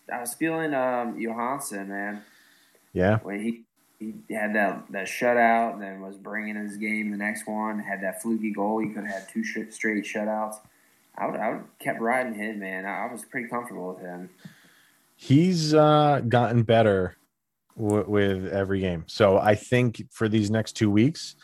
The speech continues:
Speaker 2: um, y-, you'll see both of them. I don't know if they'll split it down the middle.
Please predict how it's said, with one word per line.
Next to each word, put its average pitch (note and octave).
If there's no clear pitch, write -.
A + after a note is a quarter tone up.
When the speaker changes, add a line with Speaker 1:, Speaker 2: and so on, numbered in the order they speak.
Speaker 2:
um, G2+
y-, G#2
you'll A2
see -
both D3+
of A#2
them. F#2
I G2
don't A#2
know A#2
if G#2
they'll A2
split A2
it G#2
down A2
the G#2+
middle. B2+